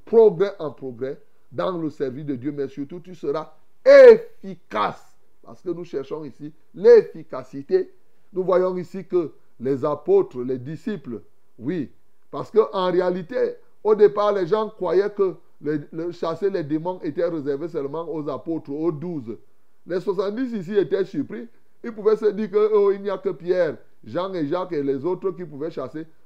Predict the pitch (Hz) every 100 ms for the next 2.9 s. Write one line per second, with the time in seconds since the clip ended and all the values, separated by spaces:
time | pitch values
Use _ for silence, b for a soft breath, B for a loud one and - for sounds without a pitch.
0 | b 160 185 185 180 185 185 180 156 160
1 | 151 139 175 156 127 127 170 147 110 -
2 | - - - - 160 214 220 247